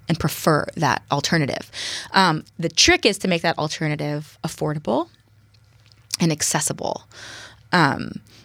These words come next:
and again, through, uh, farming, my husband and I really hope to and aspire to, um, contribute that back to the community at Bainbridge Island. Farmers Market's a great place, um, to do that, to be a presence,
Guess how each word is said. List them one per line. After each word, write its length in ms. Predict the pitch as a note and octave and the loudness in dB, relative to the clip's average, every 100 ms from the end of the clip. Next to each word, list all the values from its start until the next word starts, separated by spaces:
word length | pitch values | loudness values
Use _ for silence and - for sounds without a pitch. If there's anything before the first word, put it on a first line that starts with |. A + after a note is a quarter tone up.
| _ | _
and 100 | F3 | 4
again, 300 | F3+ E3 D3 | 6 6 4
through, 560 | - - F3 E3+ E3+ E3 | 0 4 6 8 8 6
uh, 360 | D#3+ D3 C3+ - | 6 4 2 0
farming, 420 | - D#3+ D#3 D#3 | 2 4 4 2
my 80 | C3+ | 2
husband 300 | D#3+ D#3+ C#3+ | 0 0 -2
and 40 | |
I 120 | A#2+ C#3 - - _ _ _ - - - | -2 -6 -10 -20 _ _ _ -20 -20 -2
really 300 | G3 B3+ G#3 | 6 8 8
hope 340 | C#3+ D3 - - | 6 2 2 0
to 180 | - D3 | 2 2
and 80 | C#3+ | 4
aspire 640 | - - D3+ D#3 C3+ - | 2 4 6 6 4 0
to, 460 | - - D#3 C#3+ - | 0 2 2 0 -2
um, 300 | D3+ - - - | -2 -4 -6 2
contribute 520 | F3+ - A#3 E3+ C3+ | 4 6 6 6 2
that 160 | C3 - | 0 2
back 260 | D3 - | 2 2
to 100 | - | -2
the 80 | D#3 | 0
community 480 | - F3+ F#3+ D#3 C#3+ | 2 6 6 6 2
at 80 | - | 0
Bainbridge 300 | D3+ C#3+ D3+ | 0 0 0
Island. 380 | C3 C3 D#3+ - - - - | 0 0 -2 -4 -8 -10 4
Farmers 300 | G3 F3 - | 6 6 6
Market's 360 | D3+ - C#3+ | 4 4 2
a 40 | D#3 | 2
great 320 | C#3+ - - | 2 2 -2
place, 480 | - D#3 D#3 - - | 4 4 6 4 4
um, 360 | D3+ C3+ - D3+ - - - - - - - - - - | 2 2 0 -4 -8 -20 -20 -20 -20 -20 -20 -12 -2 4
to 100 | A3+ | 6
do 160 | D4 | 6
that, 180 | F#3 - | 6 4
to 60 | F3+ | 6
be 120 | G3 | 6
a 40 | |
presence, 640 | - D3+ D3 C#3+ - - | 6 4 4 0 -2 -4